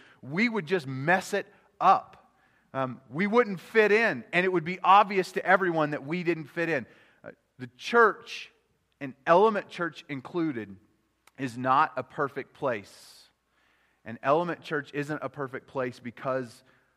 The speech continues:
of certain people. Let me tell you this, the church is not a museum for saints, but it's a hospital for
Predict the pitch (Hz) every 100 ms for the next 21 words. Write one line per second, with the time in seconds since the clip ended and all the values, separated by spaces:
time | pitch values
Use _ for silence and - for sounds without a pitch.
0 | _ _ _ 120 110 _ _ _ - -
1 | 147 120 120 113 _ - 151 131 107 82
2 | 95 _ _ _ _ _ _ _ _ _
3 | _ 117 139 147 175 143 135 104 - 120
4 | - 151 180 - - 123 123 131 139 139
5 | 127 117 104 113 139 123 107 101 - _
6 | 117 101 - 139 110 92 - - - _
7 | _ _ _ _ _ _ _ _ 110 120
8 | 113 113 - 143 135 - 131 123 - 113
9 | 101